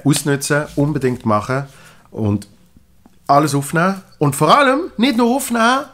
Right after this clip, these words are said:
nachher auch hören. Schauen von mir aus auch, aber vor allem hören. Weil man ein Gespür kriegt.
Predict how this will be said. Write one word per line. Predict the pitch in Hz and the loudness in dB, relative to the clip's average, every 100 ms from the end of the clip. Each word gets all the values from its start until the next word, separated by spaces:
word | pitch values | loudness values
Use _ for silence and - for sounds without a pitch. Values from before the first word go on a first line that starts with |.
| - | -6
nachher | 180 208 226 208 156 | 0 2 0 -4 0
auch | 165 | 2
hören. | 151 165 156 123 - - _ _ - - - - - - - | 4 4 2 -2 -8 -18 _ _ -20 -20 -20 -20 -20 -20 -14
Schauen | 107 127 139 120 | -2 0 2 0
von | 117 | -2
mir | 104 98 | -2 -2
aus | 90 | 0
auch, | 92 87 - | 0 0 -2
aber | - 85 87 | -8 -8 -6
vor | - 143 | -2 2
allem | 185 185 | 2 2
hören. | 147 131 120 85 - - - - - - - _ _ _ _ - | 0 0 -2 -6 -10 -18 -20 -20 -20 -20 -20 _ _ _ _ -6
Weil | 117 131 | -2 0
man | 123 | 0
ein | 120 | -2
Gespür | - 147 151 | -4 -2 -2
kriegt. | - 120 95 - | 0 -2 -4 -12